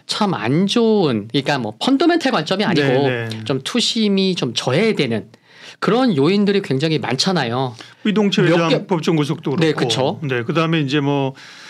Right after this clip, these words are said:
Speaker 2: 어, 전반적으로 이제 전기차 그만큼 늘어나겠느냐, 그죠? 그런 부정적인 기사도 있었잖아요,
Speaker 1: 네,
Speaker 2: 그죠?
Speaker 1: 전기차.
Speaker 2: 그런 것도 있었고. 또 뭐가 있을까, 부정적인 거?
Speaker 1: 어, 네.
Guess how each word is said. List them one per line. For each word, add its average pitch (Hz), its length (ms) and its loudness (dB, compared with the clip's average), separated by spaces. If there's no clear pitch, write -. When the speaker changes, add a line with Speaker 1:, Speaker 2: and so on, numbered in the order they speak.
Speaker 2:
어, 123 300 -6
전반적으로 160 1040 2
이제 151 300 -6
전기차 185 400 0
그만큼 170 320 0
늘어나겠느냐, 143 680 0
그죠? 135 320 -2
그런 165 240 0
부정적인 147 800 0
기사도 151 320 -2
있었잖아요, 143 460 -2
Speaker 1:
네, 135 80 2
Speaker 2:
그죠? 120 180 0
Speaker 1:
전기차. - 280 0
Speaker 2:
그런 123 140 0
것도 135 220 -4
있었고. 120 720 -8
또 196 120 -2
뭐가 156 180 -2
있을까, 160 400 -8
부정적인 127 480 -8
거? 117 100 -4
Speaker 1:
어, 151 120 0
네. 113 260 -4